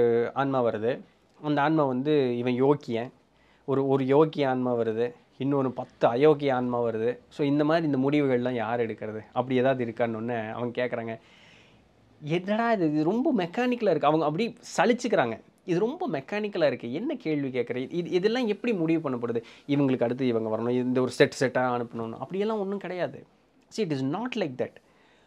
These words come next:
ஒரு ஆன்மா வருது, அவ்வளவுதான். எந்த ஆன்மா வந்தாலும் அந்த ஆன்மாவை சரியா பாதுகாப்பா வச்சு அந்த ஆன்மாவுக்கு உண்டான சக்தியை கொடுத்து அனுப்பி வைக்கிறது அப்படிங்கிறது தான் எங்களுடைய வேலை. மத்தபடி வேற எந்த ஒரு வேலையும் எங்களுக்கு வந்து முழுக்க முழுக்க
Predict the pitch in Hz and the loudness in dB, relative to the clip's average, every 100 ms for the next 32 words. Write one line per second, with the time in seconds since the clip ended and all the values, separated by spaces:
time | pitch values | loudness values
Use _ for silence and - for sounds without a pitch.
0 | _ _ _ _ 120 135 120 233 277 277 | _ _ _ _ 2 4 4 2 4 4
1 | 143 151 160 131 127 123 - _ _ _ | 4 4 2 2 0 -2 -8 _ _ _
2 | 127 151 254 254 196 233 208 143 143 240 | -4 0 2 4 4 2 2 2 0 0
3 | 160 139 170 131 127 - 131 135 180 - | 0 -2 0 0 -2 -4 -4 -2 -2 -2
4 | 131 131 131 120 - 185 135 - - 208 | -2 0 2 2 2 2 0 -6 -2 0
5 | 160 120 127 123 - 135 127 120 123 147 | 0 -2 -2 -4 -4 -4 -4 -2 -4 -4
6 | 131 - 123 113 160 127 127 123 110 120 | -8 -6 -6 -4 -4 -4 -4 -6 -4 -2
7 | 123 113 113 127 147 117 107 107 113 113 | -2 -4 -6 -2 -2 -2 -6 -4 -4 -4
8 | 113 117 151 254 _ _ 156 180 160 196 | -4 -2 0 -2 _ _ -2 0 0 2
9 | 220 165 135 117 135 147 160 139 117 113 | 2 4 2 2 0 0 0 -2 -4 -4
10 | 147 127 127 113 113 113 190 | -4 -4 -4 -4 -6 0 0